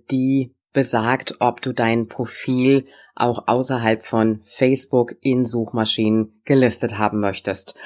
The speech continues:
Und das kannst du durchaus auch auf Ja stellen.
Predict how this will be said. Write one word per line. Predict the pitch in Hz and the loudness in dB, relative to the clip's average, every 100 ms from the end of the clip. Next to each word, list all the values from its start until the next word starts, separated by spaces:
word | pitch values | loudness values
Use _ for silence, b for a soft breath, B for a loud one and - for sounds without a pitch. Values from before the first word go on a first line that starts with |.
| B B B | B B B
Und | 151 156 - | 0 0 2
das | 220 226 - | 0 0 -4
kannst | - 196 247 - 233 | -2 2 2 0 -4
du | 214 | -4
durchaus | 175 151 208 240 - 147 147 160 - | -4 0 2 0 0 0 2 0 -4
auch | - 120 131 131 - | -4 0 0 -2 -8
auf | 123 117 110 - _ - | -4 -2 -4 -10 _ -18
Ja | 113 120 127 120 143 214 _ | -14 -4 0 2 0 -2 _
stellen. | - - - 170 180 220 | -8 -6 2 4 6 4